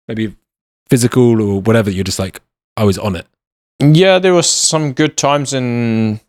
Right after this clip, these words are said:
Speaker 2: around fifteen, sixteen, seventeen, a couple of years through there, where it was, like, a lot more dialed.
Speaker 1: Mm.
Speaker 2: Um, but that's just, like, your edge, everything.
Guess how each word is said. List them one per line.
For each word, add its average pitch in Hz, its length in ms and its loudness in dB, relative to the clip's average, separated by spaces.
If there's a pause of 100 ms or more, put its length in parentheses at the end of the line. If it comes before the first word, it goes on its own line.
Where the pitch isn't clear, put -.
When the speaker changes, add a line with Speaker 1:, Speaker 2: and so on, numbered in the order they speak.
(200)
Speaker 2:
around 120 320 -2
fifteen, 123 1120 -4 (400)
sixteen, 110 760 -4 (120)
seventeen, 127 920 0 (240)
a - 60 -14
couple 135 280 -4
of 120 60 -4
years 135 280 -2
through 131 200 -2
there, 160 280 0 (800)
where 123 260 4
it 117 60 0
was, 117 300 -2
like, 113 240 -2 (320)
a 120 80 -12
lot 123 220 -2
more 123 120 -2
dialed. 135 360 -2 (240)
Speaker 1:
Mm. 90 260 -4 (140)
Speaker 2:
Um, 117 680 0 (540)
but 131 160 -2
that's 123 240 -2
just, - 180 -4
like, 131 240 -2
your 117 120 -6
edge, 120 360 -4
everything. 120 520 -2